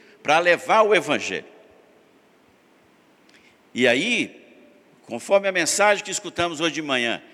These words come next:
se eu frutifico, as pessoas vão ver aquilo que tá acontecendo na minha vida. Então, ele tá dizendo o seguinte: "Olha, nós precisamos permanecer firmes, fiéis,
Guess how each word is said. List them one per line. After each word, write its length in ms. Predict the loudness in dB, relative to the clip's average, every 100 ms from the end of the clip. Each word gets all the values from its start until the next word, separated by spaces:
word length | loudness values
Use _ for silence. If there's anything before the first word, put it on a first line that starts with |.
| -20 _ -10
se 460 | -4 -2 -2 4
eu 260 | 6 6 4
frutifico, 960 | 0 -10 -8 -10 -10 -8 -8 -8 -18 -18 _ _ -6
as 180 | -4 -2
pessoas 580 | 0 0 2 4 4 2
vão 220 | -2 -2
ver 720 | -2 0 0 -6 -20 -20 -6
aquilo 440 | -4 -4 -6 -8 -8
que 120 | -8
tá 200 | 0 0
acontecendo 600 | 0 -8 -6 -2 -2 -4
na 100 | -6
minha 220 | -4 -4
vida. 460 | 0 -2 -2 -6 -10 -20 _ -20 -20 _ _ _ _ -20 _ _ _ _ _ _ -20 -20 -14
Então, 520 | -10 0 2 2 -2 -8 -20 -20 -2
ele 160 | -2
tá 140 | 0 -2
dizendo 360 | -2 -8 -6
o 60 | -6
seguinte: 480 | -6 -6 -6 0 4
"Olha, 320 | 4 2 -6 -14 -20 -14
nós 440 | 0 4 4 2
precisamos 640 | -6 -6 -4 0 -2 -2
permanecer 640 | -6 -4 -2 -4 -2 -2 -2
firmes, 760 | -4 -2 0 0 -4 -8 -12 _ _ _ _ -12
fiéis, 680 | -6 2 4 4 2 -6